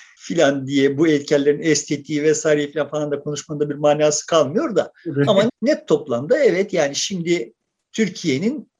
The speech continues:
Speaker 1: sırayla Türkiye'de birikmiş ne varsa z-, zamanında belli bir kesimde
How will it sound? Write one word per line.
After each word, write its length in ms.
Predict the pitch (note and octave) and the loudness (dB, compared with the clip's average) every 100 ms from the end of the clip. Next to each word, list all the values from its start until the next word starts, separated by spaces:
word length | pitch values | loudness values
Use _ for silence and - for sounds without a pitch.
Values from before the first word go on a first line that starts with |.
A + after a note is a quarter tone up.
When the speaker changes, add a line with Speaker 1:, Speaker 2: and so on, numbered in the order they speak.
| _ | _
Speaker 1:
sırayla 760 | - - D#3 G3+ E3 D3+ A#3 - _ _ _ | -8 -2 4 4 4 2 0 -8 _ _ _
Türkiye'de 560 | - A3 G#3+ G3+ G3 F3 | 0 0 4 4 4 4
birikmiş 460 | F#3 F3+ A3 - | 0 0 -2 2
ne 160 | A3+ A3+ | 4 6
varsa 400 | E3 C#3 - E3 | 4 2 -2 -4
z-, 260 | G3 A#2+ - | -6 -10 -12
zamanında 720 | B2+ D3+ D#3+ D#3+ D#3+ C#3+ C#3 | -4 0 2 0 0 -2 0
belli 240 | D#3 G3 F#3+ | 0 2 0
bir 160 | - | -2
kesimde 520 | - D#3 - A2 C3+ | -4 -6 -6 -10 -14